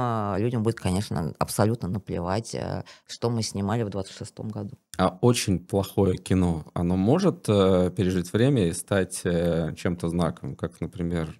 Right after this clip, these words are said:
Speaker 2: ну, <laughs> я с Артемием Троицким на эту тему говорю, ну, были же песни группы «Ласковый май». А можно по-разному к, к ним относиться с точки зрения музыкального. Но прошли десятилетия, и «Белые розы», «Седая ночь», «Розовый вечер» и все вот это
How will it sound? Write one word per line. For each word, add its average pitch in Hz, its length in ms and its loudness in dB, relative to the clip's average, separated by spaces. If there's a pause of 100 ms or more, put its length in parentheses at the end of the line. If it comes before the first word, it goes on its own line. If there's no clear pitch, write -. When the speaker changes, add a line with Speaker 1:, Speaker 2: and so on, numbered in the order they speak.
Speaker 2:
ну, 107 200 -2
<laughs> - 920 -12
я 95 160 -4 (200)
с - 120 -10
Артемием 101 320 -2
Троицким 87 360 -2
на 80 40 -2
эту 73 100 -8
тему 80 180 -4
говорю, 76 180 -6
ну, 87 100 -2
были 156 220 2
же 107 120 2
песни 85 320 -4
группы 80 260 -6
«Ласковый 78 460 -4
май». 78 380 -10
А 82 380 0
можно 110 320 -4
по-разному 90 580 2
к, 67 320 -8
к - 140 -12
ним 95 180 0
относиться 87 480 -4
с - 40 -10
точки - 280 -8
зрения 98 240 2
музыкального. 92 540 0
Но 80 100 -4
прошли 113 380 -2
десятилетия, 95 1120 -2
и 87 420 0 (220)
«Белые 90 460 2
розы», 90 420 0
«Седая 87 520 0
ночь», 85 360 0
«Розовый 82 400 -4
вечер» 85 420 -4
и - 40 -10
все - 220 -8
вот 90 180 -10
это - 280 -4